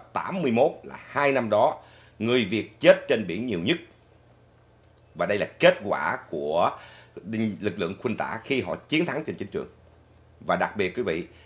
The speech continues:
kẻ đã không nhận người Việt, à, nhập cảnh vào California là hai nhân vật. Người thứ nhất là Jerry Brown, thống đốc của California, không muốn người Việt xuất hiện tại California.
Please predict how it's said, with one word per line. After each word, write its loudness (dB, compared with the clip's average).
kẻ 4
đã -4
không 0
nhận 2
người -2
Việt, 2
à, 0
nhập -2
cảnh -2
vào -2
California -2
là -6
hai 4
nhân 2
vật. -4
Người 2
thứ -2
nhất 6
là -2
Jerry 2
Brown, 2
thống 0
đốc -2
của -8
California, -2
không 4
muốn 0
người 2
Việt -4
xuất 2
hiện -4
tại -4
California. -4